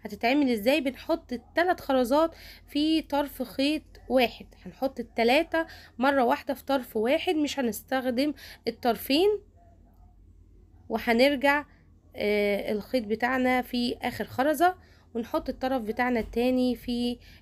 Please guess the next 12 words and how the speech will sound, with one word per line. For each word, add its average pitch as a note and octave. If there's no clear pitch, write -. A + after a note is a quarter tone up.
الفيونكة G3+
بتاعتنا G#3
او A3+
في A3
العقدة، B3+
والاتنين A3
يكونوا A#3+
قد G#3
بعض، B3+
ونشد A3
كويس A#3
جدا. D#4